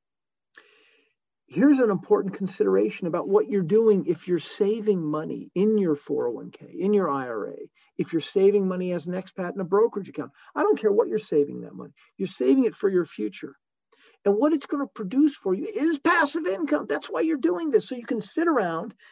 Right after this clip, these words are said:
and log into your account and see, "Oh, there's my money. I don't have to do anything today." Even if it goes down, you can just live off the, the principal that you've accumulated, or maybe you can live off the growth of the dividends.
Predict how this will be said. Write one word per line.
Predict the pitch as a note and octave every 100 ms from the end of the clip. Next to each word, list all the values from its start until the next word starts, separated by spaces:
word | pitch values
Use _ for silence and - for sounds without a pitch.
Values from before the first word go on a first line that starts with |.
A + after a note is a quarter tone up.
| _ -
and | G3+
log | F#3+ G#3 C4
into | D4
your | E4 B3
account | - F#3+ E3
and | A3+ G#3+
see, | - D#4
"Oh, | - G#4 G#4 A3 -
there's | D#3 F3+
my | A#3+
money. | D#4 F4+ C#4 D3+
I | E3+
don't | E3+ G#3
have | -
to | D4
do | F4+
anything | F#4 - G#3+ F#3+
today." | D#3 B2+ G#2+ - _ _ _ _
Even | A#3 C4+ C#4
if | C4
it | C4
goes | C#4+ G3
down, | A3 A3 F3
you | D#3
can | F3+
just | F3 D3+
live | D3+ F3 F3+
off | F3+ F3 _ _ _ _ -
the, | F3
the | E3+ E3
principal | - C#4 C#4 F#3
that | D3 -
you've | C#3
accumulated, | - - D3 D3+ -
or | C#3
maybe | A#2+ C#3+
you | D#3+
can | E3+
live | E3+
off | G3 F#3
the | F#3+
growth | G#3 B3+ G3+
of | D#3+
the | D#3
dividends. | D#3 D3 - - -